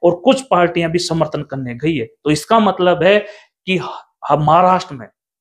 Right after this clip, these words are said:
बहुत बड़ा खेला हो सकता है ओल्ड पेंशन को लेकर, और महाराष्ट्र ऐसा राज्य है जहां पर बहुत ज्यादा कर्मचारी हैं। तो आप सोचिए कि ओल्ड पेंशन मुद्दे पर आप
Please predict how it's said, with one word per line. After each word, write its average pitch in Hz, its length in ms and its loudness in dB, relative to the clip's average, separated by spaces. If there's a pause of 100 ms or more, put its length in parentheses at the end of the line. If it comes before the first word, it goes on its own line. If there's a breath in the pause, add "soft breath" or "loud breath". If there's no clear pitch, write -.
(120)
बहुत 147 360 -2
बड़ा 139 220 0
खेला 139 340 -6
हो 127 180 -6
सकता - 420 -8
है 135 260 -2
ओल्ड 156 180 6
पेंशन 135 400 -4
को 131 220 -4
लेकर, 123 400 -2 (260 loud breath)
और 190 200 4
महाराष्ट्र 185 480 0
ऐसा 156 240 0
राज्य 165 400 0
है 185 240 -2 (200 loud breath)
जहां 165 180 0
पर 165 160 -10
बहुत 156 580 0
ज्यादा 160 220 0
कर्मचारी 139 720 -8 (140)
हैं। 127 260 -8 (1000)
तो 127 60 2
आप 131 140 2
सोचिए 185 460 0 (380)
कि 156 200 -6
ओल्ड 170 240 6
पेंशन 143 680 -6
मुद्दे 139 360 -2
पर 147 340 -2 (220 loud breath)
आप 165 480 0